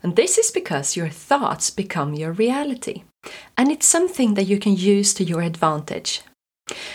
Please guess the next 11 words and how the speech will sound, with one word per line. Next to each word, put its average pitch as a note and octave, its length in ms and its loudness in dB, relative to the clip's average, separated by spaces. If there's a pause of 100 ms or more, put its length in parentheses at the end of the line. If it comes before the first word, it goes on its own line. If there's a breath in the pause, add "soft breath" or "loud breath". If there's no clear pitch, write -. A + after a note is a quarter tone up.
(120)
Today, C4 560 2
we're A3+ 160 2
gonna C#4 260 2
dive G3+ 420 2
deep - 400 -2
into G3+ 260 4
a G3+ 180 4
subject D#3+ 380 -2
that's G3+ 220 2
the G#3+ 180 2 (100)
backbone G3+ 960 -2